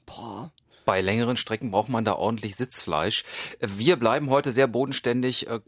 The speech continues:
Speaker 2: keine Angst vor irgendwelchen Flügen. Und was wir machen, werden auf jeden Fall reinhören in das neue Album von Christina Stürmer, ein Best-of-Album.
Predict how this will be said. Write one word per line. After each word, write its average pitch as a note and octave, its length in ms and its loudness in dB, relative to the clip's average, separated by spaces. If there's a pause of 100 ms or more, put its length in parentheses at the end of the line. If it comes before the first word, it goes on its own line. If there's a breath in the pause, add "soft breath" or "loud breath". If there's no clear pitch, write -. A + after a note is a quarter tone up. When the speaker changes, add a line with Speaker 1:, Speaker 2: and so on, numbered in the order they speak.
Speaker 2:
keine B2 300 -2
Angst - 380 -2
vor A#2+ 200 2
irgendwelchen A2+ 400 -2
Flügen. C3 440 -2 (260 loud breath)
Und D#3 320 2
was C3+ 220 0
wir C3+ 100 4
machen, C3 260 2
werden B2 140 4
auf A2 80 -4
jeden B2 160 -4
Fall A#2 140 -2
reinhören A#2+ 360 -2
in - 100 -6
das A2 160 -2
neue G#2 260 0
Album C#3+ 260 0
von F#2+ 160 -8
Christina E2+ 460 -8
Stürmer, G2 320 -4
ein G2 180 -6
Best-of-Album. C#3+ 960 0